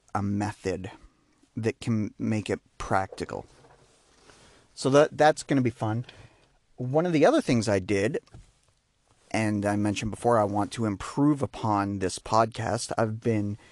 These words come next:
re-listening to some of the ones from season one. And that's been a really great process because for me, I learn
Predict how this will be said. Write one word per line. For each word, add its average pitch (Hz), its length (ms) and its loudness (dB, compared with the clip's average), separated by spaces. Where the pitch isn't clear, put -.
re-listening 107 880 0
to 113 140 -6
some 107 320 0
of 104 220 -4
the 101 120 0
ones 101 380 0
from 104 260 -4
season 107 420 -6
one. 131 300 -4
And 120 140 2
that's - 380 -2
been 117 400 0
a 101 40 -2
really 120 380 2
great 104 260 -6
process 113 540 -6
because 104 500 -8
for 123 300 0
me, 120 420 4
I 101 180 2
learn 104 640 2